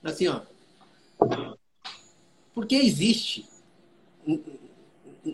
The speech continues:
uma tecnologia que tá vindo que hoje cinco por cento dos dentistas estão usando.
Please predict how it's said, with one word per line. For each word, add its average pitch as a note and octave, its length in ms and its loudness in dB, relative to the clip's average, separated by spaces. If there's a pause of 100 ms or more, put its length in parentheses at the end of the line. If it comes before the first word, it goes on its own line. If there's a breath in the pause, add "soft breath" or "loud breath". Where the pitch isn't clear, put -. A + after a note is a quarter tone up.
uma E3 200 2
tecnologia D#3+ 720 2
que - 120 -8
tá B2+ 200 0
vindo D3+ 400 -2 (800)
que G3+ 220 6
hoje G#3 300 8
cinco D4 340 -2
por - 200 -4
cento G3 260 0
dos D3 140 -8
dentistas C#3 420 -2
estão C3 140 -2
usando. A#2 280 -6